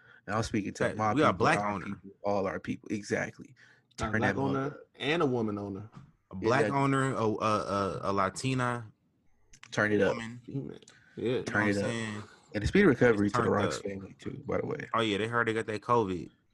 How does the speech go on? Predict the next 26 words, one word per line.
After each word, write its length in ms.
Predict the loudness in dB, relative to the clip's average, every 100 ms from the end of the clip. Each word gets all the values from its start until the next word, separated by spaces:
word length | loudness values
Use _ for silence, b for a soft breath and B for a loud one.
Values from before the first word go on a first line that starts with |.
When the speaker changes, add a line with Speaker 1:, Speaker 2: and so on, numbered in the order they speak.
| _ _ -10
Speaker 1:
Yeah. 300 | -8 -8 -10 -14 -20 _ _ _ _ b b b b
Speedy 300 | -12 0 4 4
recovery 500 | 4 4 4 2 -2
to 120 | -2
all 140 | -2
of 60 | -2
them. 260 | -2 -4 -6 B B -2
But 160 | 0
yeah, 340 | 2 0 -2 -6 -2
X 240 | -2 2
F 180 | 0 2
L, 260 | 4 4 2
y'all, 260 | 0 0 0
I 60 |
swear, 420 | -4 -2 -2 -2 -4
we, 200 | -6 -6 -4
it 160 | -4 2
better 180 | 4 4
be 160 | 2
like 220 | 2 2
every 260 | 2 0 2
other 160 | 0 -2
Sunday 360 | -4 -4 -4 -8
we 80 | -4
watching 320 | -4 -4 -8
football. 580 | -6 -6 -2 -2 -2